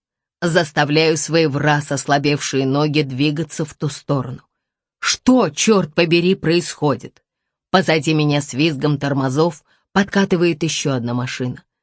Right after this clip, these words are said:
Быстро оборачиваюсь, почти надеясь, что сейчас она собьет меня, но автомобиль резко останавливается. Ругаю себя за то, что вообще допускаю подобные мысли.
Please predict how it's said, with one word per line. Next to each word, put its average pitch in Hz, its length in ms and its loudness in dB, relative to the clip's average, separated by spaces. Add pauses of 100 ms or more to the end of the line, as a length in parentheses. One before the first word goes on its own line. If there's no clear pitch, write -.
(200)
Быстро 160 440 2
оборачиваюсь, 143 760 -2
почти 156 440 -2
надеясь, 156 480 0
что - 220 -2
сейчас 147 500 -2
она 131 180 0
собьет 131 500 -2
меня, 160 280 -8 (480)
но 214 220 4
автомобиль 170 640 2
резко 165 400 0
останавливается. 127 1120 -4 (380)
Ругаю 165 540 2
себя 135 320 -2
за 135 160 -4
то, 156 160 0
что 151 180 -4
вообще 147 480 0
допускаю 143 540 -2
подобные 135 540 -2
мысли. - 460 -4